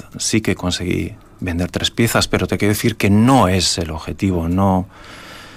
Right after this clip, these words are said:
A mí me encanta, hay una sensación muy bonita, eh, es cuando tú tienes una exposición o alguien llega a tu casa y entra en el estudio y, y ves cómo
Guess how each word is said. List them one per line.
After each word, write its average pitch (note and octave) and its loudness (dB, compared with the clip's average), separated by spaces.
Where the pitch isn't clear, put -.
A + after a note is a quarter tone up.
A - 2
mí D3 6
me D#3 6
encanta, C#3 4
hay B2+ 6
una A#2+ 4
sensación G#2+ 2
muy G#2 6
bonita, E2+ -2
eh, - -14
es - -4
cuando F#2 0
tú G#2+ 0
tienes A2 2
una G#2+ 4
exposición A#2+ 0
o F#2 2
alguien G#2+ 6
llega G2+ 4
a F#2 2
tu G#2 0
casa A2 0
y F#2+ 0
entra G2+ 0
en F#2 2
el F2+ 0
estudio A#2+ 2
y, F#2+ -2
y F#2 -4
ves G#2 0
cómo A2 2